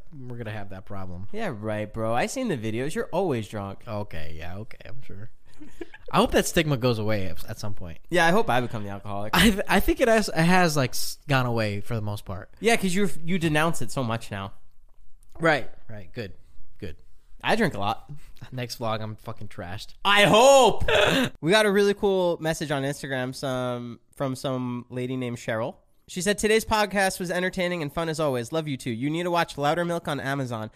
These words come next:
Speaker 2: It's centered around alcohol, substance, and sex support group. It's one of the best and underrated shows and absolutely hilarious. Keep doing what you're doing. Signed, your oldest listener."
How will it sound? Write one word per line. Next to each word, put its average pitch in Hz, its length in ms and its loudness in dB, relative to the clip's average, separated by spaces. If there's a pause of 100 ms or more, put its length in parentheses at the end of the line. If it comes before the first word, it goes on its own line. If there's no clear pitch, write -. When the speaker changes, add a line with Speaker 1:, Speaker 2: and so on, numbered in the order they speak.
(220)
Speaker 2:
It's - 160 -8
centered 180 560 0 (100)
around 147 520 0
alcohol, 175 480 -2
substance, 143 680 -4
and 131 220 -6
sex - 260 -6
support 127 380 -6
group. 104 260 -8
It's - 140 -14
one 131 140 -4
of 143 60 -4
the 151 40 -4
best 127 240 -2
and - 100 -8
underrated 123 380 -4
shows 123 220 -4
and 120 80 -4
absolutely 117 340 -6
hilarious. 127 340 -4
Keep 160 200 -8
doing 139 180 -4
what 123 120 -4
you're 123 100 -6
doing. 117 180 -4 (300)
Signed, 160 400 -2
your 151 120 0
oldest 135 380 -4
listener." 104 400 -10